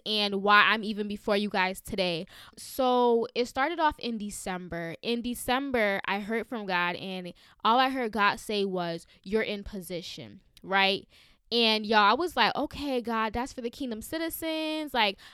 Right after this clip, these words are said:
I'ma get on and tell them they're in position, that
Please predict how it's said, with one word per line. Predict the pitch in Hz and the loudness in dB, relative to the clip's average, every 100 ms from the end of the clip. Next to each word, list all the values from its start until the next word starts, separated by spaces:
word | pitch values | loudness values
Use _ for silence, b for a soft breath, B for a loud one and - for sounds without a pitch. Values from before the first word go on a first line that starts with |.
| - | -2
I'ma | 247 277 | 0 2
get | 214 220 - | 0 -2 0
on | 277 285 285 | 2 4 4
and | 220 | 0
tell | - 254 | -2 -2
them | 254 | -2
they're | 233 165 | -2 -2
in | 202 | -4
position, | 208 185 175 302 302 - 294 285 277 254 | -6 -6 -2 -2 -2 -4 -2 0 -2 0
that | 208 185 | 0 -2